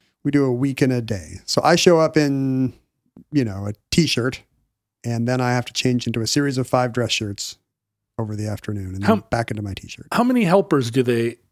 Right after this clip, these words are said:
Speaker 2: give you to change shirts?
Speaker 1: There are sixty-four women.
Speaker 2: Mm-hmm. <laughs> And each one has one shirt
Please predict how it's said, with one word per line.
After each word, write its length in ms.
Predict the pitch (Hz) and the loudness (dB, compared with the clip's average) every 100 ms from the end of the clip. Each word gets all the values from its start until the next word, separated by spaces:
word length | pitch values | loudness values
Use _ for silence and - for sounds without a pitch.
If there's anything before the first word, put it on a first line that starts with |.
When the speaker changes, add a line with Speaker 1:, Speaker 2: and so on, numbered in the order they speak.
| _ - - | _ -20 -4
Speaker 2:
give 200 | 143 127 | -2 0
you 220 | 113 107 | 0 -2
to 220 | - 107 | -2 -4
change 400 | - 131 110 104 | 0 0 0 -2
shirts? 460 | - 101 - - - | -4 -6 -10 -12 2
Speaker 1:
There 340 | 147 156 156 | 4 4 4
are 600 | 156 143 143 139 139 135 131 | 4 4 4 2 2 0 -2
sixty-four 880 | - - 170 143 147 139 139 131 - | -2 0 0 2 2 4 2 0 -2
women. 360 | 127 113 104 | -2 -2 -4
Speaker 2:
Mm-hmm. 440 | 101 110 - 123 147 | -4 -4 -4 -2 -2
<laughs> 1000 | - - - - - - - - 135 - | -6 -12 -16 -20 -20 -14 -4 2 2 4
And 160 | 156 156 | 0 2
each 240 | 151 151 | 2 6
one 220 | 156 147 | 6 6
has 240 | 143 123 117 | 4 2 2
one 320 | 123 139 135 | 2 2 2
shirt 460 | - 135 104 110 | 0 0 0 -4